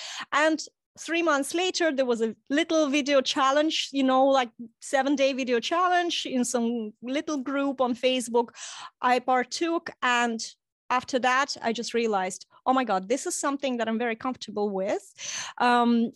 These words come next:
I, as long as I have something to say that I'm passionate about, I can do it.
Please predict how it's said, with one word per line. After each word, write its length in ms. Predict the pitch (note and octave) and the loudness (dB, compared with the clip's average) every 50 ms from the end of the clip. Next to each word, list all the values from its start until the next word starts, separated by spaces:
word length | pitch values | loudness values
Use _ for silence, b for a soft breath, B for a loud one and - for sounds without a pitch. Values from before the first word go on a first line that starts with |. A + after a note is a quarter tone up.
| _ _ | _ _
I, 400 | - A#3+ B3 B3+ B3+ B3 B3+ B3 - | 2 4 4 4 4 4 4 2 2
as 160 | - B3 A3+ | 2 0 2
long 180 | D4 D4+ F#4 G4 | 4 4 4 4
as 100 | F4 D4 | 2 2
I 80 | C#4+ C4+ | 2 2
have 280 | - - D#4 C#4 C#4+ | 2 2 2 2 2
something 540 | - - D4+ C#4 C#4 - C4 B3+ A#3+ A#3+ A#3 | 2 0 0 0 0 0 0 0 -2 -2 -6
to 140 | - - C4 | -8 -8 -10
say 220 | - - - C4 B3+ | -6 -2 -2 0 0
that 120 | A3+ A#3+ | 0 0
I'm 140 | A3+ A3 A3 _ | -2 -4 -6 _
passionate 600 | - - - C#4 - - - A#4 F4+ C#4 - - | -8 -6 -4 -4 -4 -6 -6 -6 -6 -6 -6 -6
about, 440 | - - - A2 G2+ - E4 - - - B B B B B B B B B B _ - | -6 -6 -6 -6 -4 -6 -6 -8 -10 -12 B B B B B B B B B B _ -2
I 180 | - C#4 D#4+ F4 | 0 2 2 2
can 240 | - E4+ E4 D#4 | 2 0 0 0
do 240 | A#3+ C4 A#3 F#3 - | 0 0 -2 -2 -2
it. 240 | - - D#4+ D#4+ | -4 -6 -6 -6